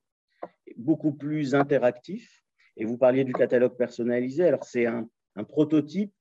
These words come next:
qui, euh, qui pousse le concept jusqu'au bout. C'est que cinquante mille clientes ont reçu un catalogue qui est complètement unique pour elles, avec leur prénom sur la couverture, euh, leur date de naissance, leur signe horoscope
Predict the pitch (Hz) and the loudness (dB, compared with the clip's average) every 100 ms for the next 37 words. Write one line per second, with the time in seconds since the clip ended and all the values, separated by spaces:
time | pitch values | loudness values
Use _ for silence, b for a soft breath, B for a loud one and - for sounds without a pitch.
0 | _ 135 135 135 117 110 b b _ 127 | _ -10 -2 2 2 0 b b _ -14
1 | - 180 175 151 143 151 139 165 147 - | -6 -4 0 2 2 2 2 2 0 -2
2 | - 127 139 135 123 143 190 196 139 135 | -8 -8 -4 -2 0 0 -4 -2 -4 -2
3 | 143 143 156 147 156 139 143 147 147 131 | 0 0 -2 0 -2 -2 -2 -2 -2 -2
4 | 131 156 156 127 120 120 - 139 123 113 | 0 0 0 -2 -2 -2 -2 -2 -2 0
5 | 113 127 135 113 - 127 123 117 120 117 | 0 -2 -4 -8 -6 -4 -4 -2 -2 -4
6 | - 131 139 - - 101 151 143 101 104 | 0 2 2 0 -8 -6 -4 -2 -4 -6
7 | - _ 127 135 131 113 107 - 95 95 | -8 _ -4 -2 -4 -6 -6 -8 -8 -8
8 | - 135 196 - b b b - 104 98 | -8 -12 -12 -12 b b b -4 0 0
9 | 98 98 87 101 113 120 120 123 135 139 | 0 -2 0 0 0 0 -2 -4 -6 -8
10 | 147 98 - - 123 123 117 120 - 123 | -6 -6 -6 -8 -6 -4 -4 -6 -4 -2
11 | 127 - | -2 -4